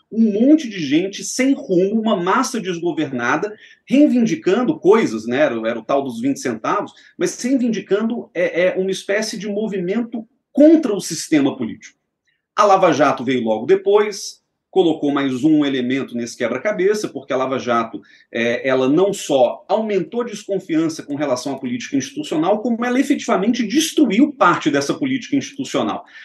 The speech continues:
né, pelo bem e pelo mal. Então, e-, esse arco que vai de dois mil e treze até a eleição do Bolsonaro em dois mil e dezoito, ele criou uma espécie de vácuo político na sociedade brasileira que permitiu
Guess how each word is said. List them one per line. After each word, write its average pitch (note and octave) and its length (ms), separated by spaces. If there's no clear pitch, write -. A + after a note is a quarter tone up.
né, A#2 280
pelo C#3+ 260
bem A#2+ 140
e G#2+ 40
pelo G3 200
mal. B2+ 260
Então, A#3+ 500
e-, F3+ 160
esse F#3+ 320
arco G#3 440
que D3+ 100
vai C#3+ 260
de D3 80
dois C#3 220
mil C3+ 140
e A#2 80
treze A2+ 400
até C#3+ 160
a G#3 40
eleição D3+ 320
do B2 120
Bolsonaro A2+ 500
em - 20
dois A2 200
mil A2+ 100
e - 20
dezoito, A2+ 600
ele G#3+ 300
criou G#3 440
uma F#3 140
espécie D#3 460
de D#3+ 80
vácuo F#3 600
político B2+ 460
na B2+ 80
sociedade A#2 540
brasileira A2 480
que A3+ 100
permitiu F#3 720